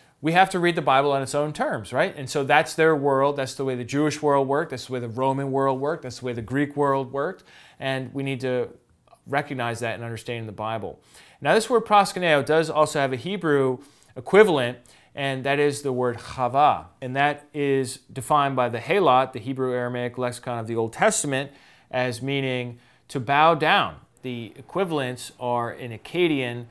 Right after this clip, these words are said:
sukinu, in Arabic, siyada, and then proskinin, which is, uh, just the infinitive form of proskuneo, the word that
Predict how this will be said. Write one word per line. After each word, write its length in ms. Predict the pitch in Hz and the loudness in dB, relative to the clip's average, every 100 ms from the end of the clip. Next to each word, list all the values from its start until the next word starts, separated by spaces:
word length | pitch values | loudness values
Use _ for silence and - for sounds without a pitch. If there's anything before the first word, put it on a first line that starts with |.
| _ | _
sukinu, 840 | - 127 - 165 165 143 127 131 131 - | -12 -12 -8 -4 -2 0 0 -2 -8 -16
in 100 | 120 | -12
Arabic, 760 | 131 143 160 127 127 123 - - - | -4 0 0 0 -2 -2 -8 -20 -18
siyada, 800 | - 123 127 151 147 110 107 120 _ - | -10 -4 2 4 4 -2 -4 -8 _ -14
and 80 | 120 | -8
then 180 | 120 117 | -6 -8
proskinin, 1080 | - 139 131 - - 135 127 156 139 110 120 - _ - | -4 -2 -2 -4 -8 -8 -4 -2 -2 -4 -12 -16 _ -16
which 200 | 123 120 | -12 -6
is, 220 | 127 117 | -6 -6
uh, 180 | 117 113 | -6 -6
just 240 | 127 113 | -8 -8
the 80 | 131 | -6
infinitive 480 | 120 120 160 151 143 | -4 2 2 2 0
form 380 | 147 139 139 135 | -2 0 0 -2
of 220 | 127 - | -8 -2
proskuneo, 800 | 135 117 - 123 139 127 117 113 - - | -2 0 -2 2 6 6 4 -2 -10 -2
the 80 | |
word 260 | 135 135 127 | 2 2 2
that 120 | 123 | -2